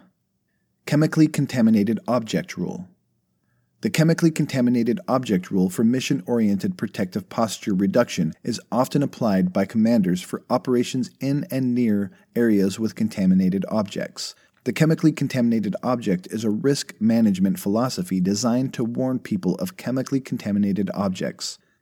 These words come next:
It does not direct long-duration maintenance in or in chemically contaminated resources. Although there is an increased degree of risk when working in these areas, the rule provides guidance for protecting personnel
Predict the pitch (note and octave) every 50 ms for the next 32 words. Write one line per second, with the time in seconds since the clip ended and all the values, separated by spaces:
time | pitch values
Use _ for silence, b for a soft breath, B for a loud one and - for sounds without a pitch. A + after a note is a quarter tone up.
0 | _ _ _ _ _ _ C3 A#2+ A2 A#2 G#2+ F#3 - B2 B2+ C#3+ C3 F#2+ - D3
1 | C#3 C3 C3 C3 A#2 A2 - - A#2 A2+ A#2 B2 B2+ A#2 B2 A#2 A2 A2+ A2+ G#2+
2 | - - G#2+ G#2 A2 B2 C3+ F#2 D#2 F#2 F2+ F2+ - - _ - A2+ G#2+ G2 G2+
3 | F#2 - _ _ _ - A2 A2 G#2+ - - _ A2+ A2 G#2 G2 - - B2 A2+
4 | A2 G#2+ - A#2 G#2 F2+ - G2+ - A2 G2+ G2 G2 F#2+ F#2 F2+ F#2 F2+ F2+ G2+
5 | F#2 - - A#2+ A2 F#2+ - - - F2+ F2+ - - - _ _ _ _ _ _
6 | _ _ _ _ - A2+ A#2+ A#2 A#2 D3 D3+ E3 D#3 D#3+ D3 D3 C3+ B2+ C3 B2
7 | A2+ G#2+ - - - D#3+ D3+ - _ - C3 A#2 A2+ B2+ C3 C3 B2+ - - G2+
8 | F#2+ G#2+ G#2+ A#2 C#3 C3 G#2 F2+ - - - G#2+ G2+ G#2 G#2+ A2+ A2+ - - G#2
9 | G2 F#2+ G2 G2 F#2 A#2+ C3 C#3 B2+ G#2 F2 D#2+ E2 F2+ - - - - G2+ A#2
10 | A#2 A2+ B2 C3+ D3 D3+ C#3+ - D#3 C3+ A#2+ B2+ A2+ A2 G#2 F#2+ - - C3+ A#2+
11 | B2+ B2+ B2+ C3+ C3+ - - A#2+ F#2+ - A2+ G#2+ _ - C3 B2 - - - C#3
12 | C3+ - - - C#3+ C3 - - A#2+ A2+ A#2+ A#2+ G2 E2 F2+ -